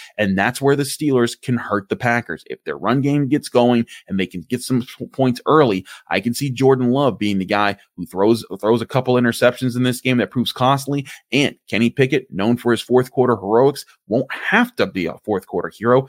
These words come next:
He'll just have to make sure that the Steelers manage and lead their way to victory. I have the Steelers winning twenty-four twenty in this game, which should get you that three-point cover.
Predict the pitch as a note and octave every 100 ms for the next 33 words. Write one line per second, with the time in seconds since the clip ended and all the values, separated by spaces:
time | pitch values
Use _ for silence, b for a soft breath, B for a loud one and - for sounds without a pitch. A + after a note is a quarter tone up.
0 | b - A#2+ A#2 A#2+ - A#2 A#2+ - G#2+
1 | A2 - G#2+ G#2+ G2 - G2+ G#2+ F#2+ G2+
2 | G2+ G2 - - G2+ G2 F#2+ F#2+ F#2 F2+
3 | F2 A2 - G2+ - F#2+ A#2 B2 - A#2
4 | G#2 G#2+ F#2 - C3+ C3 B2 A2+ - D3
5 | E3+ F2+ E2+ - F2+ A2 b b _ -
6 | C2 C2+ C3+ - D2+ b _ F#2+ - E2+
7 | D#2+ G#2 G2+ F#2 -